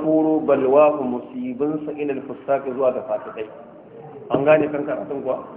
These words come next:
فاخر في دسته المختار من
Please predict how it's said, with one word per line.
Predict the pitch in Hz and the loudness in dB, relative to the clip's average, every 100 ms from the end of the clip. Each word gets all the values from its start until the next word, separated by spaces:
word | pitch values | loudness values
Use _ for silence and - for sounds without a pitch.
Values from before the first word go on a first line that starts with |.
| - - - - - - - - - - - - - - - | -18 -18 -18 -18 -18 -18 -18 -20 -20 -20 -20 -20 -20 -14 -2
فاخر | 180 190 196 196 175 - | 2 4 8 8 8 4
في | 151 | 2
دسته | 160 - 147 147 | 0 -2 -2 0
المختار | 160 151 147 - 156 151 135 | 2 2 2 6 8 8 4
من | 139 143 | -2 -4